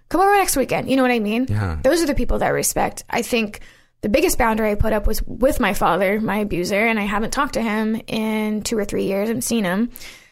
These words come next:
Speaker 1: And I said to him, I said, "If you are going to say sexual things in front of me,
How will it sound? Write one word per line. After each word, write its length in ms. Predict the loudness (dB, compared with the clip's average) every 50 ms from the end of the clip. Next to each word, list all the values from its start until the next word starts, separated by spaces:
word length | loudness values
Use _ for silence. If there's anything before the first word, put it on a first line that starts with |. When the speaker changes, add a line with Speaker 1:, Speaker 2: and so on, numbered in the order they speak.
| _ _ _ -10
Speaker 1:
And 100 | -8 -6
I 60 | -4
said 240 | 0 2 2 2 4
to 120 | 4 2
him, 260 | 2 2 2 0 0
I 140 | 0 -2 -2
said, 200 | -2 -2 -4 -4
"If 100 | -4 -2 -2
you 120 | 0 0 2
are 100 | 0 0
going 240 | 0 0 0 0 -2
to 120 | -2 -2
say 280 | -2 0 0 0 0 0
sexual 460 | 0 0 -2 -2 -2 -2 -4 -4 -4
things 540 | -4 -4 -6 -6 -6 -8 -6 -6 -6 -8 -10 -14 -20 -20 -20 _ _ _ _ _ _ _ _ _ _ _ _ _ _ _ _
in 160 | -4 -2 0
front 220 | 2 2 2 2
of 140 | 2 0 -4
me, 240 | -6 -6 -6 -6